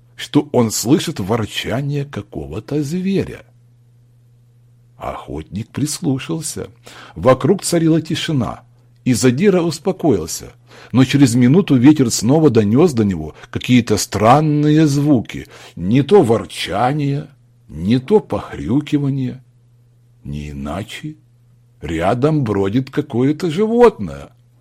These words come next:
Нужно быть настороже. Задира влез в пещеру и задержался у входа, размышляя,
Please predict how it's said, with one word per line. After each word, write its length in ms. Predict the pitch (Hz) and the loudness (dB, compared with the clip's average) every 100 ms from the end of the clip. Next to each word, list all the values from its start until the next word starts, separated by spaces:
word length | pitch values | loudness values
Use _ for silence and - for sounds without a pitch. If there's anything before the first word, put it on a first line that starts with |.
| _ _ - | _ _ -16
Нужно 640 | 64 67 123 139 165 180 | -14 -6 -6 -4 -4 -4
быть 380 | 156 151 170 - | -2 -4 -4 -6
настороже. 800 | 160 - - 185 196 113 101 113 _ _ _ _ _ _ - | -6 -6 -8 -6 -6 -6 -8 -10 _ _ _ _ _ _ -20
Задира 480 | - 95 156 170 139 | -4 0 4 4 4
влез 220 | 104 101 | 2 -2
в 80 | - | -4
пещеру 640 | - - - 147 160 160 - - - | -12 -12 -8 -4 -4 -4 -8 -8 0
и 80 | |
задержался 800 | 151 165 139 117 92 113 123 - | 2 4 4 2 0 -2 -2 -4
у 80 | 139 | -6
входа, 560 | 131 - 143 139 - - _ | -6 -12 -14 -14 -16 -20 _
размышляя, 920 | - 151 190 196 - 110 82 64 - | 2 2 2 0 -2 -4 -4 -8 -18